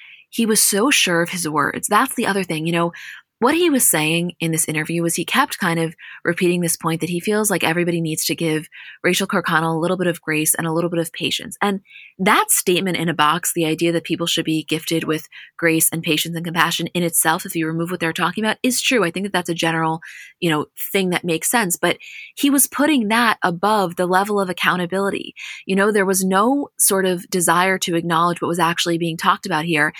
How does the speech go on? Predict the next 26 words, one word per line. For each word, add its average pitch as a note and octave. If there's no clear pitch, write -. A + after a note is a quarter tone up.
And F3+
his A#3
entire F3+
thing G3+
was D#3
to F#3
go F#3+
on C#4+
this C4
interview E3
and F3
say A#3
that F3+
he -
was F#3
not F#3+
defending F3+
Rachel D#3
Kirkconnell, D#3+
meanwhile, E3+
defending G#3+
her D#3+
vehemently E3+
the D#3+
entire E3
time. F3